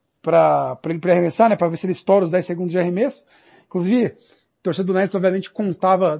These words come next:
tão mais rápido, Biel, a, a contagem, que eles, eles sempre chegavam em doze, treze, né? E tem um vídeo, no, acho que no House of Highlights, do, da torcida can-, contando, e eles contam até doze ou treze e o vídeo tem nove segundos.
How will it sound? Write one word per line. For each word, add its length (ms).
tão 160
mais 240
rápido, 440
Biel, 480
a, 540
a 20
contagem, 480
que 80
eles, 120
eles 120
sempre 160
chegavam 320
em 60
doze, 380
treze, 440
né? 180
E 800
tem 120
um 120
vídeo, 380
no, 140
acho 160
que 60
no 100
House 240
of 160
Highlights, 640
do, 240
da 120
torcida 320
can-, 260
contando, 760
e 120
eles 200
contam 320
até 180
doze 460
ou 80
treze 440
e 40
o 80
vídeo 240
tem 100
nove 220
segundos. 600